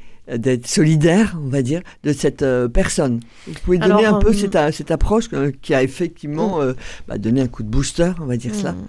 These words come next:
Speaker 2: En fait, euh, comme je vous ai dit, donc, il y a eu pour mon histoire personnelle ce syndrome des loges où j'ai goûté,
Speaker 1: Mhm.
Speaker 2: j'ai goûté au fauteuil roulant. Et un peu plus tard, euh, je, j'ai passé un diplôme d'aide médico-psychologique.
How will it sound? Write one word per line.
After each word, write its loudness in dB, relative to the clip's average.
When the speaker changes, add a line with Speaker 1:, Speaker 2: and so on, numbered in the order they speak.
Speaker 2:
En 2
fait, 0
euh, 0
comme 2
je -2
vous -2
ai 2
dit, 2
donc, 2
il 0
y 2
a 2
eu 2
pour 4
mon 4
histoire 2
personnelle 2
ce -2
syndrome 2
des 2
loges 2
où 0
j'ai -2
goûté, 2
Speaker 1:
Mhm. 2
Speaker 2:
j'ai 0
goûté 0
au 4
fauteuil 2
roulant. 2
Et 4
un 4
peu 4
plus 0
tard, 0
euh, 2
je, 0
j'ai -2
passé 2
un 4
diplôme 2
d'aide 2
médico-psychologique. -2